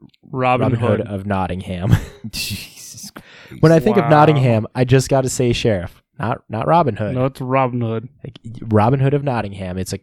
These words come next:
Speaker 2: it's a E D H group hug with Kenneth at the, at the helm.
Speaker 1: Yep.
Speaker 2: And what were you playing, J B? Were you playing Teysa Karlov? Or not Teysa Karlov, um, Teysa Scion of
Speaker 3: No, it's Teysa Karlov.
Speaker 2: It was Teysa Karlov? Okay.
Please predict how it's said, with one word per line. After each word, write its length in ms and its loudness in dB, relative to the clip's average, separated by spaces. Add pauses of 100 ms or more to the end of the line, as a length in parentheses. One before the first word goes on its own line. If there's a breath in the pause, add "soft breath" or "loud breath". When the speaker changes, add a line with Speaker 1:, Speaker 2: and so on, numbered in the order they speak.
(100)
Speaker 2:
it's 180 -16
a 120 -12 (160)
E 120 -6
D 140 2
H 160 -2
group 220 -2
hug 240 -2
with 160 -4
Kenneth 360 -4 (140)
at 160 -8
the, 180 -8
at 120 -10
the 80 -6
helm. 320 -10 (180)
Speaker 1:
Yep. 280 -10 (200)
Speaker 2:
And 360 -8 (720)
what 160 -6
were 60 -6
you 160 -4
playing, 280 -6
J 140 -8
B? 100 -10
Were 80 -4
you 100 0
playing 220 0
Teysa 240 -4
Karlov? 460 -6 (520)
Or 80 0
not 200 0
Teysa 220 -6
Karlov, 420 -6 (200)
um, 440 -10
Teysa 280 -4
Scion 640 -4
of 760 -8 (120)
Speaker 3:
No, 220 0
it's 260 -10
Teysa 200 -6
Karlov. 360 -12
Speaker 2:
It 40 -10
was 180 -2
Teysa 220 -4
Karlov? 440 -6
Okay. 180 -20